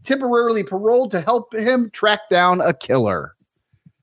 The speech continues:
Obviously, T J was not born yet.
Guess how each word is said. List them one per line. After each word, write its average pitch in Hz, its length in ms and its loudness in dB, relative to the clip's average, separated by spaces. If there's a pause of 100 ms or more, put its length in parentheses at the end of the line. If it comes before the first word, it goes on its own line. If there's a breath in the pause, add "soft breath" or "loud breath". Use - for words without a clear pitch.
(880)
Obviously, 180 440 0
T 196 180 -4
J 165 180 0
was 135 280 0
not 131 440 0
born 117 240 -4
yet. 117 280 -4